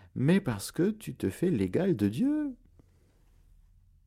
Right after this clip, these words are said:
Jésus lui-même s'attribue de façon voilée ce titre lorsqu'il discute avec les pharisiens sur le sens du psaume cent neuf.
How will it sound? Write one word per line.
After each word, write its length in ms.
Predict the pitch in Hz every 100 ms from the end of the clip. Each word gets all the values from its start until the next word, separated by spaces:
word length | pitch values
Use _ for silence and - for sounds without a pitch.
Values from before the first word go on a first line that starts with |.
| _ _ _ - - _ _ _ _ _ _ _ _ _ - - - - - - _ _ _ _ _ _ -
Jésus 400 | 101 135 135 165
lui-même 460 | 147 156 160 165 147
s'attribue 500 | 139 123 135 123 131
de 100 | 117
façon 360 | 113 107 113
voilée 440 | 101 98 113 107 113
ce 160 | -
titre 460 | 95 - 175 202 -
lorsqu'il 380 | 101 92 - 95
discute 460 | 95 92 - 107 85
avec 220 | 85 82
les 80 | 82
pharisiens 580 | - 80 82 76 85
sur 160 | 80 71
le 100 | 78
sens 400 | - - 85 76
du 100 | 78
psaume 320 | - 78 -
cent 220 | - 98
neuf. 400 | 110 123 185 -